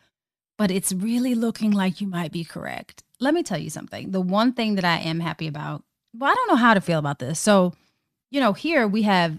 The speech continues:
vaccine mandates to go inside of restaurants, to go inside of any, like, public establishment, I believe, other than a hospital. I'm not sure. Don't quote me on that. But we do have a vaccine mandate. So if you go into a restaurant,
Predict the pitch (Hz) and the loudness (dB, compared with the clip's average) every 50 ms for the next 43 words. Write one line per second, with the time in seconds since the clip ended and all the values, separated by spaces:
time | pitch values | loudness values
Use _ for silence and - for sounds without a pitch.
0 | - _ - 170 185 196 - - 220 208 196 175 160 156 147 139 143 - - - | -12 _ -4 -2 0 0 0 -2 -2 0 0 0 0 0 -2 -4 -8 -10 -10 -10
1 | - 165 165 165 165 165 156 - 160 170 165 226 311 302 - 294 294 285 285 285 | -8 -4 -4 -2 -2 -2 -4 -4 -4 -2 0 0 0 0 0 -2 0 2 2 2
2 | 277 269 262 247 - - - 196 185 180 175 165 160 - _ - 196 202 214 220 | 2 2 0 -2 -2 -4 -2 0 2 2 2 0 -2 -4 _ -4 -2 0 2 2
3 | 196 185 185 156 - - 208 202 202 190 185 185 180 175 - - 170 151 - - | 2 2 2 0 -2 -2 0 0 2 2 0 0 -2 -4 -6 -6 -8 -8 -6 -4
4 | - 180 170 175 175 - 170 - 185 170 180 175 214 226 - 269 269 262 269 269 | -4 -4 -2 -2 -4 -6 -4 -2 0 0 0 0 -2 -2 0 0 0 2 2 2
5 | 254 277 262 277 277 277 226 - 175 175 170 185 175 160 170 165 160 151 151 160 | 0 0 0 0 0 -2 -2 -2 -2 -2 -2 -2 -2 -2 -2 -2 -2 -2 -2 -2
6 | 165 185 - - - 233 247 254 262 247 - _ - 196 185 185 175 - - - | -4 -6 -6 -8 -10 -8 -6 -6 -6 -8 -10 _ -6 -4 -2 -2 -2 -2 -4 -4
7 | - 160 - - - - 185 180 185 185 - - 180 - 165 156 - - 101 101 | -4 -4 -4 -6 -8 -2 4 6 6 6 6 6 4 4 4 0 -2 -2 -2 -2
8 | 98 - - 185 202 185 226 226 202 254 254 254 240 220 208 190 180 190 - - | -2 -2 0 2 4 4 4 4 4 4 4 4 4 4 4 2 2 2 0 0
9 | 190 170 160 151 135 131 - - - - - - - 180 165 160 196 196 170 208 | -2 -2 0 -2 -2 -6 -8 -10 -10 -10 -8 -4 -2 -2 0 0 -2 0 0 0
10 | 202 208 208 202 214 190 165 165 175 - - 175 165 165 165 165 156 - | 0 0 0 -2 -2 -2 -2 -2 -2 -2 -2 -2 0 0 0 0 0 -2